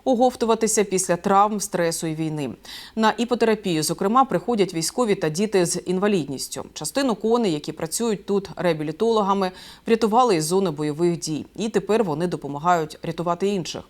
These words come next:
Створили цей центр завдяки ветеранському гранту в межах програми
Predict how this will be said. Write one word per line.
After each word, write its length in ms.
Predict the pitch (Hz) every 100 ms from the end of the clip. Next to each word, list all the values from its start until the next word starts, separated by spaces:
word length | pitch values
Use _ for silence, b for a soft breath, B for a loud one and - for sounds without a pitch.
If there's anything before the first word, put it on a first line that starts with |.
| - B B B
Створили 460 | - 233 233 156
цей 200 | 151 165
центр 480 | 151 - 233 247 190
завдяки 640 | 156 170 151 170 208 190 165
ветеранському 760 | - 175 185 170 139 - 156 147
гранту 460 | 147 190 226 240 196
в 100 | 156
межах 320 | 160 190 202
програми 540 | - 151 160 170 170